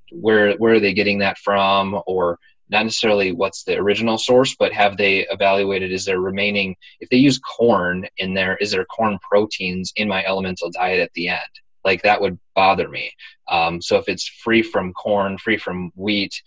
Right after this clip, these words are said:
or gluten, uh, free from soy, I want to make sure at the end of the day, those are, those are not in the formula anymore,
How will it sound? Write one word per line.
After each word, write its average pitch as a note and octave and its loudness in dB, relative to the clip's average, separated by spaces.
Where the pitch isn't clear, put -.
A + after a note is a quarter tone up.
or F2 -2
gluten, F#2+ -4
uh, F#2+ -4
free A#2 4
from F#2 -4
soy, F#2+ 2
I G2+ 4
want G#2 0
to G2 -10
make G2 -4
sure F#2+ -4
at F2+ -4
the F#2 -6
end G2+ -2
of F#2 -4
the F2+ -4
day, F#2 2
those F#2+ 2
are, E2+ 0
those G#2 0
are F#2+ -2
not G2 -4
in F#2 -6
the E2+ -4
formula F2 -6
anymore, - -10